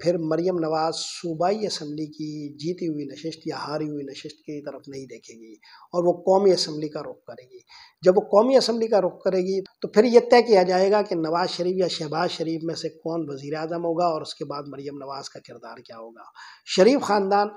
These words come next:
अपने घर के अंदर इक़्तिदार की जंग से जब बाहर निकलेंगे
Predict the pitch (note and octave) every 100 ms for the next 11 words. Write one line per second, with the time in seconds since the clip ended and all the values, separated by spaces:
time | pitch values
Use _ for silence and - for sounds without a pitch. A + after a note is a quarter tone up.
0 | - - - A#3+ E3 C3 D#3 D#3+ D#3+ D#3
1 | D#3+ D#3 - D3+ D3+ D#3+ D3+ C#3+ B2+ -
2 | F3 F3+ E3 C#3+ C3 - - F3 D3+ C#3+
3 | C#3 C3+ D3